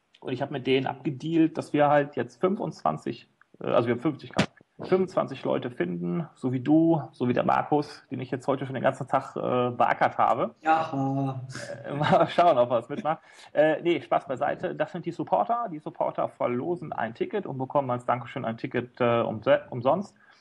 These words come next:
Speaker 1: Das sind halt Leute, so wie ihr, die Reichweite haben, die, wenn sie was posten, wenn sie was sharen,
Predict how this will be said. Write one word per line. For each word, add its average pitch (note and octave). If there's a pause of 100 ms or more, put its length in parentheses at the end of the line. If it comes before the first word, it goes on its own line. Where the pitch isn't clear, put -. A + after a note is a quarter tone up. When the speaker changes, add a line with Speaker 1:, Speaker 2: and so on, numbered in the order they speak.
(160)
Speaker 1:
Das A#2+
sind D#3+
halt A#2+
Leute, C3+
so B2
wie A#2+
ihr, C#3+
die A2+
Reichweite A2
haben, A2
die, A2 (380)
wenn A#2
sie B2
was A#2
posten, A#2+
wenn A2
sie A#2
was G#2+
sharen, A#2